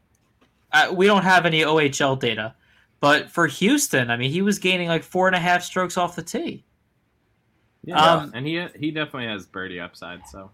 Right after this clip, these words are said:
Speaker 2: I don't,
Speaker 1: Yeah,
Speaker 2: I
Speaker 1: he
Speaker 2: don't hate
Speaker 1: has,
Speaker 2: it.
Speaker 1: he has birdie upside. I mean, you're probably gonna get killed with some of these bogeys.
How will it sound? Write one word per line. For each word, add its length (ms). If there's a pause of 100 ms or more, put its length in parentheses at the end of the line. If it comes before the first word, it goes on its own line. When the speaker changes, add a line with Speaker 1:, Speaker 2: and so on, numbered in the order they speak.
(120)
Speaker 2:
I 80
don't, 240
Speaker 1:
Yeah, 100
Speaker 2:
I 40
Speaker 1:
he 120
Speaker 2:
don't 80
hate 60
Speaker 1:
has, 580 (200)
Speaker 2:
it. 40
Speaker 1:
he 40
has 140
birdie 360
upside. 520
I 80
mean, 120
you're 120
probably 480
gonna 160
get 200
killed 240
with 120
some 100
of 60
these 140
bogeys. 580